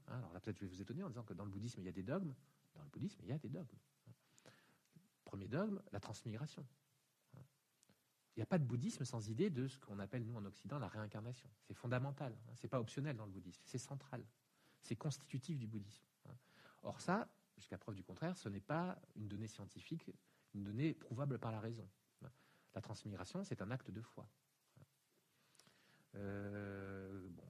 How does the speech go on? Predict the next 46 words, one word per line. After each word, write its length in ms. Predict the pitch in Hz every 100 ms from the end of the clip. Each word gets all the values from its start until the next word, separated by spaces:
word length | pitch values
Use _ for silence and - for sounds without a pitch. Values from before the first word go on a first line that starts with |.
| -
comme 120 | 92
je 60 | 90
l'ai 80 | 95
dit, 240 | 107 135
il 100 | 120
y 60 | 98
a 20 |
des 160 | 90 87
aspects 260 | - 104 98
aussi 220 | - 104
organisationnels, 600 | 90 95 92 - 175 202
hein, 40 |
l'existence 460 | 104 92 - 117 98
d'un 100 | 90
clergé 500 | - 98 98 107 151
ou 60 | 104
d'un 120 | 98
quasi-clergé, 840 | - 107 107 - 113 104 147 226
avec 180 | 92 90
ces 120 | 101
fameux 280 | - 101 107
bhikkhus, 600 | 98 101 - - 170 226 - - - - - - - -
hein, 160 | 107 113
ou 60 | 104
bhikshus, 600 | 101 113 - - 180 240
ça 120 | - 98
dépend 260 | 95 113
si, 160 | 110 104
euh, 280 | 101 92 92
quelle 140 | 101
est 60 | 95
la 80 | 95
langue 200 | 113 104
à 100 | 95
laquelle 220 | 90 101
on 60 | 92
se 80 |
réfère, 400 | - 95 170 185
hein, 80 | 127
si 140 | - -
c'est 140 | 98
au 80 | 92
pali 380 | - 101 113 104
ou 80 |
au 60 | 90
sanskrit. 500 | - 95 - 165